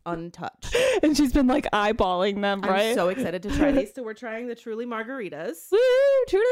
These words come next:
Speaker 2: margaritas!
Speaker 1: This is strawberry hibiscus.
Speaker 2: Woo!
Speaker 1: Watermelon cucumber. I don't like that one.
Speaker 2: Yeah, I'm, like, already cringing at the cucumber.
Speaker 1: Classic lime.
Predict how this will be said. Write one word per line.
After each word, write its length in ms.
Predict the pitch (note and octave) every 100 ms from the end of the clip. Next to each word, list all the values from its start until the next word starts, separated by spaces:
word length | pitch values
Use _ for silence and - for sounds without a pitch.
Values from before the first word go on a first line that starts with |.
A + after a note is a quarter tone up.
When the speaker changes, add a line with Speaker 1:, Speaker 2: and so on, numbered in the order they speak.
| A#4+
Speaker 2:
margaritas! 840 | A#4+ B4 G#4+ A4 A#4+ A4+ A4+ A4
Speaker 1:
This 220 | G#4+ A3+ -
is 240 | G#3 G#3
strawberry 480 | - F3+ E3+ F#3+ B3
hibiscus. 800 | C#4 F#3 F3 - G3 - - - - _ _ _ _ _ -
Speaker 2:
Woo! 640 | A#4+ D#5 D5+ D5+ D5 G4 - _ _ _ - - _ _ _ _ _ _ _ _ -
Speaker 1:
Watermelon 540 | F#3+ G#3+ A#3+ A#3+ B3+
cucumber. 720 | B3 - G3 F3+ D#3+ F3+ D#4+ _ _ _
I 60 | - - _ _ -
don't 540 | - - - _ -
like 140 | - _
that 80 | -
one. 60 | A3
Speaker 2:
Yeah, 120 | G3
I'm, 300 | G3+ G#3+ A#3
like, 260 | B3+ B3 -
already 460 | G3+ G3+ G#3 G#3 A#3 - _ A3
cringing 540 | - A#3+ G#3+ G#3 F#3+
at 80 | F#3+
the 80 | G3+
cucumber. 560 | - G3 G3+ G3 G3+
Speaker 1:
Classic 380 | A3 G#3 - F#4+
lime. 480 | G#3 B2+ D3+ F4+